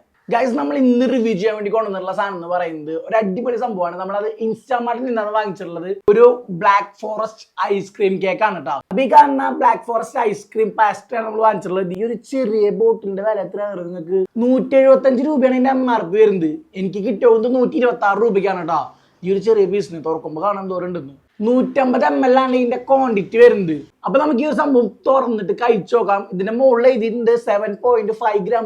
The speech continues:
പ്രോട്ടീൻ ഉണ്ടെന്ന്. നമുക്കപ്പോ ഇത് അൺബോക്സ് ചെയ്യാം. ദേ ഇതാണ് സംഭവം എന്ന് പറയുന്നത്. ദേ ഇങ്ങനെ അൺബോക്സ് ചെയ്ത് വരുമ്പോ ഇതിന്റെ ഉള്ള ഒരു ബോക്സ് ഉണ്ട് കേട്ടോ. പെട്ടി മുഴുവൻ ഒക്കെ നിറച്ച് ചോക്ലേറ്റ് ആട്ടോ. ഇത്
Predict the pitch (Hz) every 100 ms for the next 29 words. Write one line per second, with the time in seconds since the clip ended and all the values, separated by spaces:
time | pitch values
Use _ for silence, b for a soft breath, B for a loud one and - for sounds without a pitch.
0 | - 240 226 - 202 220 214 190 190 -
1 | 208 214 220 220 185 175 - 185 175 165
2 | 160 175 175 202 165 151 160 170 151 143
3 | 175 - _ - 190 170 165 - _ _
4 | _ 165 170 165 156 156 - 170 180 165
5 | 165 165 160 170 170 160 160 180 151 120
6 | - 156 143 139 127 - _ _ _ _
7 | 147 - 151 165 180 175 180 175 175 190
8 | 185 165 165 170 156 - _ _ 165